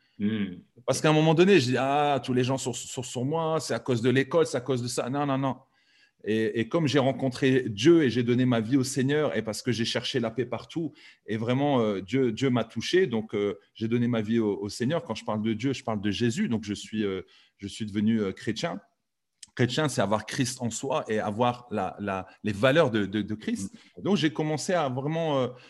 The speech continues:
Speaker 2: euh, changer ma façon de penser, ma façon d'être. Et j'ai compris que j'ai, j'avais beaucoup de valeurs et c'est sur cette valeur que chaque jour je travaille et c'est ce que j'amène à mes clients. Je leur donne, euh, je, je trouve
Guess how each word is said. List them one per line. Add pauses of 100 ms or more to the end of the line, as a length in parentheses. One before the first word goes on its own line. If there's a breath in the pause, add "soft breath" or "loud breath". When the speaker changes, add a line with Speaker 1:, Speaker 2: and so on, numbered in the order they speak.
(260 loud breath)
Speaker 2:
euh,
changer
ma
façon
de
penser,
ma
façon
d'être. (400 soft breath)
Et
j'ai
compris
que
j'ai,
j'avais
beaucoup
de
valeurs
et
c'est
sur
cette
valeur
que
chaque
jour
je
travaille (220 loud breath)
et
c'est
ce
que
j'amène
à
mes
clients. (320 loud breath)
Je
leur
donne,
euh,
je,
je
trouve